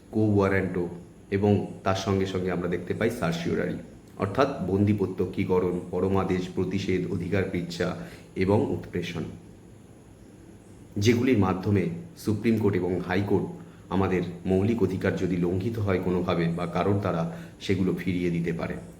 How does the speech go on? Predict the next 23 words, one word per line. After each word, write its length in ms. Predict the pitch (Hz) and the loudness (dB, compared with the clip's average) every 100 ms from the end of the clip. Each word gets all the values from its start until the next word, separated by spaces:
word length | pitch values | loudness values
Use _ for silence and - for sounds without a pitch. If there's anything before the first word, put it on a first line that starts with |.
| - - - - - - - 123 | -20 -20 -20 -20 -20 -20 -2 0
অর্থাৎ 300 | - 113 104 - | 2 0 -2 2
এই 300 | 127 165 165 170 | 6 8 8 6
টোটালটা 420 | 104 131 123 113 | 2 2 2 0
সম্পর্কে 640 | - 95 95 104 - 90 - - - | -2 -2 0 0 0 -4 -4 -10 -6
বারো 420 | 98 101 92 123 | 0 2 4 2
থেকে 280 | 123 104 104 | 0 0 0
পঁয়ত্রিশ 640 | - 95 95 127 120 - | 2 2 2 2 -2 -2
নম্বর 260 | 95 92 95 85 90 | -2 0 -2 -4 -4
ধারায় 320 | 90 92 82 - - - | 2 2 0 -6 -14 -4
আমরা 500 | 95 95 87 85 - | 0 2 2 0 -4
তৃতীয় 300 | 110 104 139 | -2 0 4
অধ্যায়ের 400 | 110 90 92 90 | 4 4 0 -2
মধ্যে 240 | 92 90 92 | -2 -2 -2
নাগরিকদের 520 | 87 85 90 87 90 | -2 -2 -2 -2 -2
মৌলিক 380 | 87 87 87 85 | -2 -4 -4 -4
অধিকার 380 | 82 - 82 82 | -6 -4 -4 -4
দেখতে 260 | 85 92 | -4 -4
পাই, 220 | 82 80 - - - | -2 -4 -4 -12 -12
যা 300 | 95 101 - - | 0 0 2 2
আদালত 400 | 92 107 123 123 101 | 4 4 4 2 -4
কর্তৃক 440 | 98 - 139 - | -6 -2 -2 0
কিন্তু 220 | 98 92 | -2 0
বলবৎযোগ্য। 840 | 85 87 85 85 - 82 - - | 0 0 0 -2 -2 -6 -6 -8